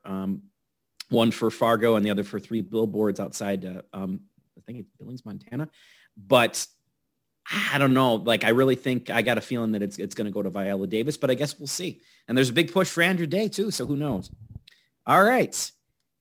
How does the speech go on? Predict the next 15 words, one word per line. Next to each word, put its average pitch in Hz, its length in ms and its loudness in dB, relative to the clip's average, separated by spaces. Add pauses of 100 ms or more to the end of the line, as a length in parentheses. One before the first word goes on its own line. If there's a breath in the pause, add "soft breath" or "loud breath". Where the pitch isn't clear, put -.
(100)
Actress 226 520 0
in 196 180 0
a 208 100 0
supporting 196 520 -4
role. 104 200 2
The 107 80 0
nominees 143 640 -2
are 120 420 2
Maria 123 480 2
Bakalova 131 880 -4
for 98 220 -4
Borat's 135 480 -2
subsequent - 440 -8
movie 123 280 -2
film, 143 320 -8